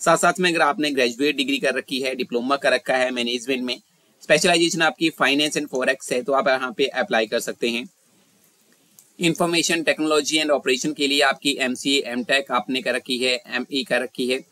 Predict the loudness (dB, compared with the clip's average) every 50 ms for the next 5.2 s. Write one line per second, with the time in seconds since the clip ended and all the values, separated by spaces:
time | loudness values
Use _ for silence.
0 | _ _ _ _ _ _ _ -4 -2 0 2 2 2 2 2 4 4 4 4 4
1 | 0 0 2 2 2 2 0 -2 -2 -4 -2 0 0 0 0 -2 -2 -2 -2 -2
2 | -2 -2 -2 -2 -2 -2 0 -2 -2 -2 -6 -8 -6 -4 -4 -4 -4 -4 -2 -2
3 | -4 -2 -2 -6 -8 -6 -6 -6 -6 -4 -2 -2 -2 0 -2 -4 -2 0 -2 0
4 | 0 -2 -2 -4 -6 -4 -4 -4 -4 -4 -6 -6 -4 -2 -2 -4 -4 -4 -4 -2
5 | -2 -2 -2